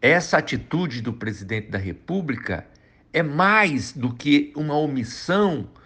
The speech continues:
frente às grandes necessidades de tomar uma atitude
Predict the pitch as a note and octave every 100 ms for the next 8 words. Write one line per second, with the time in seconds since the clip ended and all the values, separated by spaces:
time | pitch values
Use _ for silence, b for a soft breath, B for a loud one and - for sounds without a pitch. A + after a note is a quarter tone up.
0 | b - - F3 G3+ G3+ - - G#2+ -
1 | - b - C3+ A2+ G2+ G2+ F#3 B3 B3+
2 | F#3 D#3+ C#3+ D#3 - D3+ - G2+ G2 D#3+
3 | F3 D#3+ D3+ C#3+ C#3+ B2+ A#2 C3+ C#3+ C3
4 | B2 G#2 - - F#3+ E3 E3+ F3+